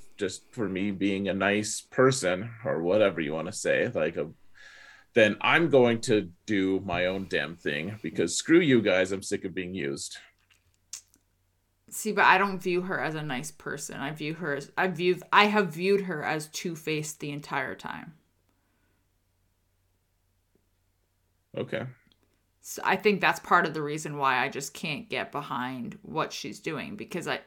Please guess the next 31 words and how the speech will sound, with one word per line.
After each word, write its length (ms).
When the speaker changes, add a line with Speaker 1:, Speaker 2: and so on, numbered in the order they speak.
Speaker 2:
it's, 540
to 120
me, 360
she 180
comes 240
across 320
as 80
having 300
ulterior 500
motives 380
the 100
whole 140
time. 320
Speaker 1:
Well, 340
I, 60
I 20
think 240
she's, 540
I 100
think 220
she 120
was 160
genuine 460
up 200
to 120
a 40
point. 420
I 80
think 280
that 160
when, 280